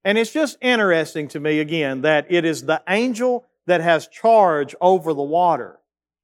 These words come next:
that steps up first and says, "You're right.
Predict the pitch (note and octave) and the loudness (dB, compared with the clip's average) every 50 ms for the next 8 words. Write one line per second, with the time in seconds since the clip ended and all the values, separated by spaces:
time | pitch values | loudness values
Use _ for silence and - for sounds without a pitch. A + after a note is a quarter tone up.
0 | _ _ _ C#3+ F3 F3+ D#3+ - - - - - - G#3 A3+ G3+ - - - - | _ _ _ 0 0 0 0 0 -6 -18 -16 -2 2 4 4 4 2 -2 -6 0
1 | G3 G3 F#3 - - _ - G3 F#3+ E3+ D3 C3 A2 - _ - D#3 D3+ - - | 0 0 0 0 -4 _ -2 0 0 0 0 -4 -6 -12 _ -12 -10 -10 -10 -2
2 | - F#3+ F#3+ F3 D#3 C#3 C3 A#2 A2 G#2 - _ _ _ _ _ _ _ _ _ | 0 2 2 2 2 0 -2 -4 -10 -14 -20 _ _ _ _ _ _ _ _ _
3 | _ C#3 C3+ E3+ E3+ C#3+ A#2 A#2 D3 D3+ D3 A#2 A2 - | _ -6 0 0 0 0 0 0 0 0 0 -2 -6 -14